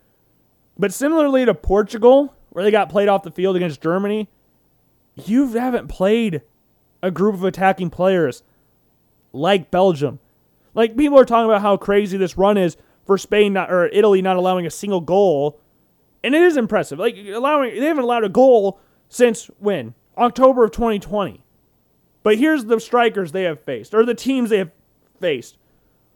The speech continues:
Wales, Switzerland, Turkey. That's in the Euros. The Czech Republic, San Marino, Lithuania, Bulgaria, Northern Ireland, Bosnia, Poland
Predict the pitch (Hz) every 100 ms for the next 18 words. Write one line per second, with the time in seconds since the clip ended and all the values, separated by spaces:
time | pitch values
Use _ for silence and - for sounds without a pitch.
0 | _ _ _ _ _ _ _ _ _ _
1 | - 147 214 269 339 302 - _ _ _
2 | _ _ _ _ - - 254 240 220 220
3 | 208 - - 185 143 113 131 - 180 185
4 | 156 131 135 160 _ _ _ _ _ _
5 | _ - 147 - 247 247 233 - 170 165
6 | 170 - _ _ - - 226 277 262 196
7 | 151 135 135 - _ _ - 185 262 247
8 | 202 180 147 135 135 143 _ _ _ -
9 | 131 131 165 247 233 156 131 135 - _
10 | _ 156 180 269 285 254 190 170 156 156
11 | 170 _ - 135 196 240 254 196 240 247
12 | 247 _ _ _ _ - 233 247 226 214
13 | 202